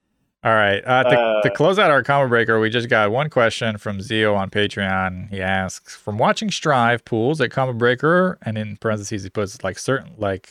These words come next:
Speaker 1: like you certainly also did," and he's being sarcastic 'cause I didn't, "I noticed that the level of play, even early rounds, was surprisingly high. I think this shows that the tower system works. Yes, a gazillion people make Celestial, but they also learn to play at a higher level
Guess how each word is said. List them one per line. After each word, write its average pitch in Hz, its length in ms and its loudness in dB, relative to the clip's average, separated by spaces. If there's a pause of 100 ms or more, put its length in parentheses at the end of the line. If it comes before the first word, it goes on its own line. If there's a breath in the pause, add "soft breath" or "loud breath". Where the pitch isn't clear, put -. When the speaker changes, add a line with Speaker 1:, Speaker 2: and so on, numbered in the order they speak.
(120)
Speaker 1:
like 113 240 -4
you 120 100 -2
certainly 104 400 -2
also 127 380 2
did," 92 320 -6
and 92 100 -8
he's 92 100 -10
being 110 140 -8
sarcastic - 500 -8
'cause 87 120 -8
I 82 80 -6
didn't, 95 240 -6 (720 loud breath)
"I 120 120 -6
noticed 170 520 2
that 127 160 -2
the 120 80 -4
level 185 320 2
of 160 140 -4
play, 175 400 2
even 170 560 0 (100)
early 202 260 4
rounds, 135 580 0
was 120 200 -6
surprisingly 143 600 0
high. 117 420 -2
I 92 120 -8
think 120 300 -10
this 107 180 -6
shows 101 300 -4
that - 140 -14
the - 80 -20
tower 117 280 0
system 92 380 -10
works. 156 420 -2 (100)
Yes, 143 520 0
a 113 100 -6
gazillion 127 520 -2
people 123 300 -2
make 110 280 -2
Celestial, 98 640 -4 (460)
but 104 100 -4
they 95 120 -4
also 110 320 -2
learn 104 220 -2
to 92 60 -8
play 101 220 -2
at 92 100 -2
a 87 60 -6
higher 139 400 0
level 110 460 0